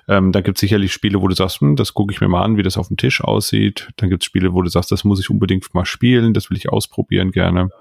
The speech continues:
Also ich glaub, da, ähm, das mache ich schon seit vielen Jahren so. Dann habe ich mitunter die Liste ausgedruckt, äh, Hallenpläne und alles Mögliche markiert. Das hat sich in den letzten Jahren ein bisschen verändert, dadurch, dass es das ein oder andere Tool gab, was einem das so ein bisschen erleichtert hat zumindest.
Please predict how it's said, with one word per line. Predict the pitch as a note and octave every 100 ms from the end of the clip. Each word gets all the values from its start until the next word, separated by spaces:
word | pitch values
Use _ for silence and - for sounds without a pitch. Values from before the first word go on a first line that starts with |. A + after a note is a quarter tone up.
| - - - -
Also | G2+ G2
ich | F#2
glaub, | - G2+
da, | G2+ F#2+ F#2+
ähm, | G2+ G2 F#2+ - -
das | G2 G2+
mache | G2
ich | G2+ - - - _ - -
schon | - G#2
seit | F#2+ -
vielen | A#2 G#2
Jahren | F#2+ G2+ B2+
so. | B2+ B2+ B2 _
Dann | - F#2+
habe | G2
ich | G2 -
mitunter | - G2+ G2+ F#2+ F#2+ G#2 G2+
die | G2
Liste | G2 - F#2+
ausgedruckt, | G#2 - - G#2 - - - C3+
äh, | G2
Hallenpläne | F#2+ G#2+ G#2 G2+ G2+ G2 G2
und | G2+ G2 -
alles | - G2 -
Mögliche | G2+ G2+ -
markiert. | G2 - B2 C3 G#2+
Das | A2+
hat | A2
sich | A2+
in | G#2+
den |
letzten | G#2+ -
Jahren | G#2+ G#2
ein | F#2+
bisschen | - A#2+
verändert, | - - - A2+ C3 C#3 C#3 -
dadurch, | A2 A2
dass | - G#2
es | -
das | G#2
ein | - G#2+
oder | A2 G#2+
andere | G#2+ G#2+ -
Tool | - B2+
gab, | B2+ B2 B2+
was | A#2 -
einem | A#2+ A#2
das | A2+
so | A2
ein | G#2
bisschen | A#2+ B2+ - C3+
erleichtert | B2 A2+ A#2+ - C3
hat | B2+ C3
zumindest. | - B2+ C3 D3 -